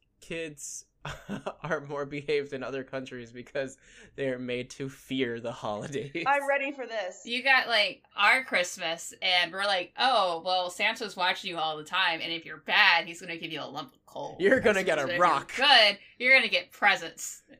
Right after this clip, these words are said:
Speaker 3: Yeah, right?
Speaker 2: Yeah, the consequences
Speaker 1: Whereas in other places, they're gonna disembowel you.
Speaker 2: The consequences of Christmas are really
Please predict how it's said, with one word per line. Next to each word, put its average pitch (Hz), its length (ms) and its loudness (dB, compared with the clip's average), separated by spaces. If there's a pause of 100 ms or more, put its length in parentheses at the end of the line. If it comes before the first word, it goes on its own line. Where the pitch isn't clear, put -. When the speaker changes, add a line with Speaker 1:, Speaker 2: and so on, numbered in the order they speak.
Speaker 3:
Yeah, 175 360 2
right? 196 380 0 (240)
Speaker 2:
Yeah, 285 260 10
the 285 80 4
consequences 359 680 4
Speaker 1:
Whereas - 160 4
in 202 80 -2
other 233 280 8
places, 185 800 0 (220)
they're 190 140 0
gonna 180 180 0
disembowel 160 800 4
you. 110 480 -6
Speaker 2:
The 370 100 4
consequences 320 800 0
of 170 160 -8
Christmas 165 680 -6 (400)
are 202 220 6
really 269 580 -2